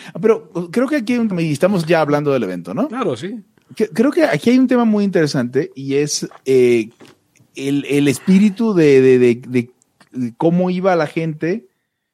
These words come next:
Speaker 1: si iba con su discurso para no libertarios o si iba con su discurso para libertarios. Y creo que hubo mucha gente que venía con su discurso para no libertarios cuando todo el mundo, sin excepción,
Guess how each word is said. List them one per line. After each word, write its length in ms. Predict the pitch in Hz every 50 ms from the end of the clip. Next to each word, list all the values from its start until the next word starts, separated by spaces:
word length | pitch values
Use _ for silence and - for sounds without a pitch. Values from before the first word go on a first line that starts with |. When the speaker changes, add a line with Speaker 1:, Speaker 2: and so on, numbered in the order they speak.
| _ _ _ _ _ _ _ _ _ _
Speaker 1:
si 460 | - - - - 160 147 143 147 151 151
iba 320 | 160 175 180 175 170 165
con 260 | - 156 147 135 131
su 840 | 123 - - - 147 135 131 127 123 120 120 120 120 120 120 120 117
discurso 1040 | 117 120 127 127 - _ - 165 165 160 156 - - 175 170 165 165 160 151 147 - _ _
para 360 | - 135 127 123 123 123 120
no 180 | 120 120 120 123
libertarios 840 | 135 156 175 196 214 202 - 226 208 190 190 220 233 - - - - _ _ _ _ _ _ _ _ _ _ _ _ _ _ _ _ _ _ _ _
o 140 | - 135 135
si 220 | 131 - - 139
iba 180 | 139 147 175 175
con 160 | 175 165 143 131
su 160 | - - 120
discurso 520 | 113 101 - - - 107 104 - - 127 131
para 160 | 131 131 147
libertarios. 760 | 170 180 196 196 - 339 381 370 - - - - - - _ _ _ _ _ _ _ _ _ _ _ _ _ _ _ _ _ _ _ _ _ _ _ _ _ _
Y 140 | - 151 127
creo 200 | - 160 170 165
que 140 | 180 196
hubo 220 | 175 127 135 139 143
mucha 240 | 147 151 147 - 156
gente 260 | - 165 156 165 156
que 80 | 151
venía 260 | 131 123 120 120 123 123
con 120 | 135 131
su 120 | 123 - -
discurso 420 | 110 104 - - 123 117 131 139
para 160 | - 104 92
no 100 | 98 107 117
libertarios 480 | 139 156 160 160 156 - 135 143 139
cuando 280 | - - 135 120 117 113
todo 340 | - - 147 151 160 175 180
el 80 | 175
mundo, 280 | 165 151 151 147 147 156
sin 140 | 147 156 151
excepción, 540 | 156 147 - 170 151 139 - 127 110 120 -